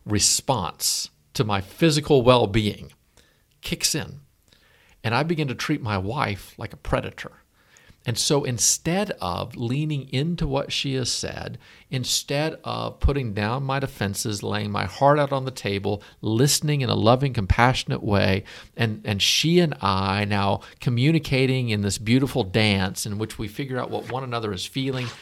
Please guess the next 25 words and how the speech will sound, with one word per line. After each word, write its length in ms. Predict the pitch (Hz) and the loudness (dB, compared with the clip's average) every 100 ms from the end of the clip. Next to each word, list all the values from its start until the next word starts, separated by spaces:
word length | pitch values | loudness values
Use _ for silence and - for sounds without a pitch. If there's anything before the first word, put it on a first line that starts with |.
| - _ | -20 _
and 120 | 113 | -4
to 60 | 113 | -4
move 220 | 110 107 | -4 -4
forward, 560 | - 202 147 95 98 120 - - - _ | -2 0 2 0 -4 -6 -16 -20 -20 _
uh, 160 | 110 107 | -6 -4
instead, 880 | 113 113 92 - - 185 98 95 101 - - - | -2 -2 0 -2 2 2 4 0 -4 -10 -20 -10
I 200 | - 95 | -2 0
fight, 540 | 95 - 139 208 - - - - | -2 2 4 4 0 -6 -10 -16
<laughs> 220 | - - | -14 2
I 160 | 113 104 | 4 4
flee, 640 | - - 131 156 151 147 - - - | 2 6 8 10 8 4 -2 -16 2
or 180 | 117 | 4
I 140 | 101 98 | 4 2
freeze. 540 | - 104 78 58 - - - _ _ | 2 0 0 -4 -10 -12 -20 _ _
And 320 | 151 156 156 | 0 0 0
none 180 | 160 180 | 2 2
of 120 | 202 | 2
those 200 | 170 156 | 2 2
three 380 | - 147 147 120 - _ | 0 -2 -2 -2 -10 _
are 140 | 123 117 | 0 0
good 300 | 104 131 123 | 2 2 2
responses 680 | 113 - 117 107 - 101 | -2 0 0 0 -2 -4
in 140 | 107 95 | -2 0
that 160 | 95 | 0
moment. 420 | 101 90 90 - | 0 -2 -4 -10